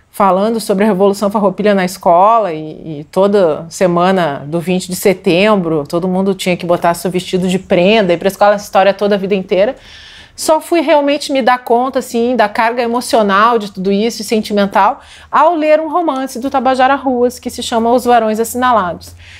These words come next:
E foi por causa desse romance que eu acabei escrevendo A Casa das Sete Mulheres.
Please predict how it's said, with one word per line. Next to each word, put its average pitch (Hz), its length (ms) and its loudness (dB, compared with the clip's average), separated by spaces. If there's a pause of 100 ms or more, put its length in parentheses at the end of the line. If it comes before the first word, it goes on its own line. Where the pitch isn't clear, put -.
(140)
E 247 120 0
foi 254 160 2
por 254 100 -6
causa 240 320 2
desse 247 420 0
romance 277 720 0 (460)
que - 100 -2
eu 254 40 6
acabei 247 320 2
escrevendo 233 380 0
A 233 60 0
Casa 220 260 0
das 220 100 -2
Sete 214 340 -2
Mulheres. 190 560 -6